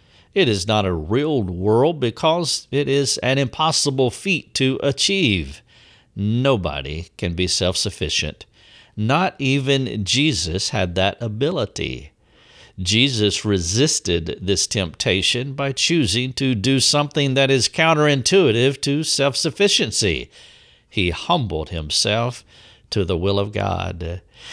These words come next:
He said in John six thirty-eight, "For I have come down from heaven not to do my own will,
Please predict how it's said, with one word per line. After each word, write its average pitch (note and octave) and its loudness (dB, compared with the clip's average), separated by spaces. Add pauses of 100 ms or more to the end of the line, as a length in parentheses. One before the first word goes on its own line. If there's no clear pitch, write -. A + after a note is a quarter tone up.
(140)
He E3+ 2
said G3 4
in D#3 2
John C#3+ 4
six - 0
thirty-eight, A#2 2
"For C3 0
I E3 2
have E3 2
come D#3 0
down D#3 2
from C#3+ 2
heaven C3+ 2
not C#3+ 0
to A2 0
do G2 2
my G2 0
own G#2 2
will, C#3+ -2